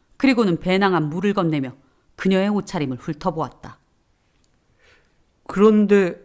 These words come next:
Speaker 2: 어떻게 이걸 발견하셨습니까?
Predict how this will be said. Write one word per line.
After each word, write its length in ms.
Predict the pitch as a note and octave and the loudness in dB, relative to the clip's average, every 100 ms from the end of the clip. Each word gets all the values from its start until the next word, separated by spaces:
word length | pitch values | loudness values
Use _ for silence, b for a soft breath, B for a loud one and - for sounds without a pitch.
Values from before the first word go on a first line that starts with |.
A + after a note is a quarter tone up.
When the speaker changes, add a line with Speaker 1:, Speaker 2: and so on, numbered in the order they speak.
| _ - _ - | _ -20 _ -2
Speaker 2:
어떻게 500 | F#3 E3 A#3 A3+ G#3 | 2 4 4 4 4
이걸 560 | F#3+ D#3 D#3+ D3 C#3+ - _ _ _ _ | 2 4 4 4 -2 -12 _ _ _ _
발견하셨습니까? 1160 | - C#3+ D3 C#3 B2 A#2 - C3 B2+ - G3 | 0 2 2 2 0 -6 -6 -4 -4 -6 -10